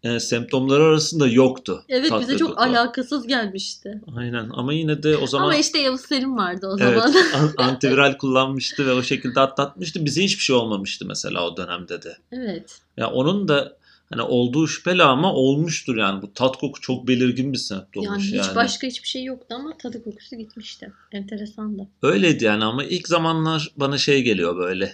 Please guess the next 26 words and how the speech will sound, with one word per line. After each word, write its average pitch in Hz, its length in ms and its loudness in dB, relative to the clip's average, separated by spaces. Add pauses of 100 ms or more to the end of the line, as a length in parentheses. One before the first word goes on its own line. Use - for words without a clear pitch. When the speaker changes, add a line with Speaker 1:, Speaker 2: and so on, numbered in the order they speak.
(160)
Speaker 1:
Biraz 135 320 2
daha 139 200 2
romantikti 113 680 -2
sanki 92 420 -6
hani. 95 520 -6
Speaker 2:
Kendimizi 120 320 2
Speaker 1:
Korona 113 240 -2
dönemi - 20 -6
Speaker 2:
keşfediyorduk. 104 580 -2
Speaker 1:
böyle. 101 260 0 (100)
Evet, 107 340 -2
hani 107 260 -4
bu, 110 240 0 (340)
e, 98 340 -2
lahmacun, 107 680 -2
pizza, 98 440 -2
ekmek 101 460 -8
dönemleri, 101 920 -6
bu 113 380 -8
sokağa 113 440 -2
çıkma - 260 -8
yasaklarının 123 880 -2 (600)
daha 123 280 0
böyle 123 540 2 (440)
hani 110 320 -8 (100)
şeydi. 127 560 0